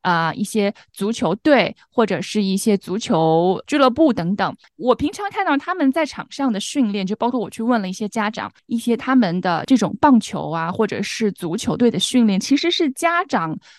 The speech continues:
volunteer，就是有很多是家长的志愿者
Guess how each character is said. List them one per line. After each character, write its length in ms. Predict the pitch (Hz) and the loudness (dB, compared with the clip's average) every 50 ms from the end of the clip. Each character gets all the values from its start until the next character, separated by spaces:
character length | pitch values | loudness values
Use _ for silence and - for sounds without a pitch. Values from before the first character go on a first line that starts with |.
| _ _ - | _ _ 4
volunteer， 760 | 294 302 311 320 330 330 330 311 - - 359 311 233 190 - - | 6 6 6 6 4 2 2 0 0 -2 -4 -2 -2 -2 0 0
就 100 | 240 277 | -2 -2
是 100 | 269 269 - - - | -2 -4 -6 0 4
有 120 | 302 285 | 4 4
很 260 | 220 - 285 185 175 | 6 4 2 0 0
多 160 | - 285 302 330 | -2 -2 -2 -2
是 180 | - - 311 | 0 -2 -4
家 280 | 262 - - 381 370 370 | -4 -4 -2 -2 -2 -2
长 260 | - 269 196 170 165 | -2 -4 -4 -4 -4
的 180 | - 185 180 202 | -2 -2 -2 -2
志 280 | - - 381 392 381 311 | -2 -2 0 0 2 2
愿 200 | 302 285 254 247 | 2 2 0 0
者 180 | - 190 170 | 0 -2 -6